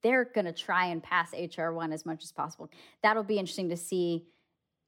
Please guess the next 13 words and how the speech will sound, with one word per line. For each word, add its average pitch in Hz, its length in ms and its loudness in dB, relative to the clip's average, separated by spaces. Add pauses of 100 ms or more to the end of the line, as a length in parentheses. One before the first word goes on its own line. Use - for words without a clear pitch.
how 208 560 2
and 180 180 -2
if - 280 4
Schumer 196 600 0
puts 185 260 0
this 185 220 0
on 170 160 4
the 165 80 -2
floor 190 400 2
in 170 160 0
any 165 220 0
way. 165 480 2 (340)
So 190 280 0